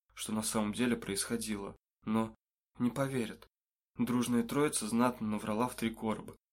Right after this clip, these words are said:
У полицейских даже мысли не возникало о том, чтобы их версия может в корне отличаться от действительности. Поверят ли ведьме, изображающей из себя жертву?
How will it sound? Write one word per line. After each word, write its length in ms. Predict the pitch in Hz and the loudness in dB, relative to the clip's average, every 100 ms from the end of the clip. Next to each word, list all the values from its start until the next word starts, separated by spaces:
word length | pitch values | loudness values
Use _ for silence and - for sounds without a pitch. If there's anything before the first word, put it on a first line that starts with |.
| _ - | _ -10
У 80 | |
полицейских 600 | 104 120 120 151 151 113 | 2 4 4 2 -2 -2
даже 220 | 107 117 135 | 0 0 2
мысли 300 | 139 - 104 | 2 2 -2
не 120 | 104 | -4
возникало 540 | 98 101 - 127 120 | -4 -4 -2 0 0
о 40 | 104 | 0
том, 280 | - 135 - _ _ | -2 -4 -6 _ _
чтобы 340 | - - 110 110 | -6 -2 2 2
их 160 | 110 | 0
версия 340 | 123 135 - 98 | 0 0 0 0
может 280 | 101 104 | -2 -4
в 100 | - | -8
корне 300 | - 131 131 | -2 0 2
отличаться 600 | 110 110 107 120 117 - | 0 -2 -2 0 0 0
от 100 | 117 | -2
действительности. 840 | 113 120 - 120 113 - - - - _ _ _ _ _ | -2 -4 0 -2 -2 -10 -10 -12 -16 _ _ _ _ _
Поверят 420 | - 113 139 139 135 | -6 0 0 0 -2
ли 100 | 139 | 0
ведьме, 400 | 123 107 98 - | 2 0 -4 -8
изображающей 800 | 110 107 113 107 113 107 104 110 | -8 -4 -2 2 2 2 0 -2
из 120 | 104 | -2
себя 220 | - 110 110 | -2 -2 -2
жертву? 480 | 107 107 - - | 0 -2 -2 -12